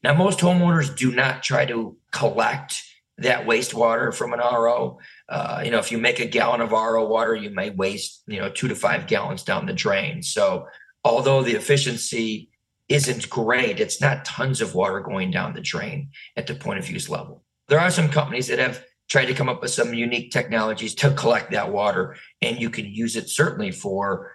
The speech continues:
you know, flushing toilets, uh, watering lawns,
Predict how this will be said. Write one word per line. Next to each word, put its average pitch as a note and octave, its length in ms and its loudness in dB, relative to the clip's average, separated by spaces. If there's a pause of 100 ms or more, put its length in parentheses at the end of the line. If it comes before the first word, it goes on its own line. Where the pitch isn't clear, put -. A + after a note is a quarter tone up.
(120)
you G#2 100 -6
know, - 320 -4
flushing - 380 -2
toilets, - 800 -4
uh, - 320 -6
watering G#2 420 0
lawns, F2+ 500 -2